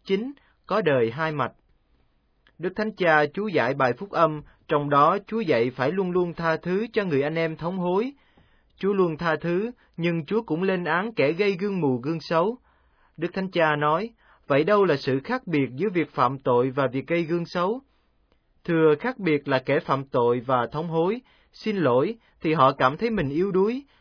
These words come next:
cảm thấy mình là con Chúa, hạ mình xuống và cầu xin ơn cứu độ của Chúa Giêsu. Còn kẻ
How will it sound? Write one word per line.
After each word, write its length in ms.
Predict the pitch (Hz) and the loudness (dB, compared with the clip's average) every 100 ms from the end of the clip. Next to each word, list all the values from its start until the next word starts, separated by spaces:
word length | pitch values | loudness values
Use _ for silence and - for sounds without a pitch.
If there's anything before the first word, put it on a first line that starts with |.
| _ | _
cảm 220 | - 123 147 | -2 -2 0
thấy 140 | 220 | -4
mình 240 | 202 147 | -2 -2
là 100 | 123 | -2
con 280 | 117 156 156 143 | -2 -2 -2 -4
Chúa, 320 | 175 190 262 _ _ _ | -2 0 -2 _ _ _
hạ 220 | 151 131 | -2 0
mình 240 | 151 147 | 0 -2
xuống 400 | 127 - 175 214 269 _ _ | -4 -4 -2 -2 -6 _ _
và 140 | 143 131 | 2 2
cầu 240 | 139 131 | 2 0
xin 200 | 127 185 | 0 -4
ơn 260 | 165 185 175 | -2 -2 -2
cứu 180 | 233 | -2
độ 240 | 190 120 127 | 2 2 2
của 140 | 151 147 | -2 -6
Chúa 160 | 190 | -6
Giêsu. 580 | 202 180 160 165 156 156 - _ _ _ _ _ - | -2 -4 -2 -2 -2 -4 -10 _ _ _ _ _ 0
Còn 260 | 139 123 | 0 0
kẻ 180 | 123 139 | 0 0